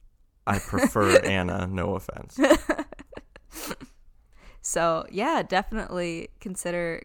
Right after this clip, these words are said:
Speaker 2: coming. It's a free show, and then afterwards there's going to be stand-up comedy. Um,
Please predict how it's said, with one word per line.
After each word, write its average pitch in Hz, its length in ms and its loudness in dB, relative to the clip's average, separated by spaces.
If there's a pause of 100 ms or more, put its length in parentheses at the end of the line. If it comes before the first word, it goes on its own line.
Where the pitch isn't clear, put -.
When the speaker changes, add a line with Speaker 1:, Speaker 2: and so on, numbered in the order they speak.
(120)
Speaker 2:
coming. 214 260 -8
It's 202 200 -4
a 190 40 -4
free 233 280 0
show, 214 460 0
and 185 200 -4
then 185 140 0
afterwards 196 720 -2
there's 175 320 -4
going 175 320 -6
to 175 80 -6
be 202 80 -8
stand-up 175 460 -4
comedy. 202 560 0 (500)
Um, 180 460 0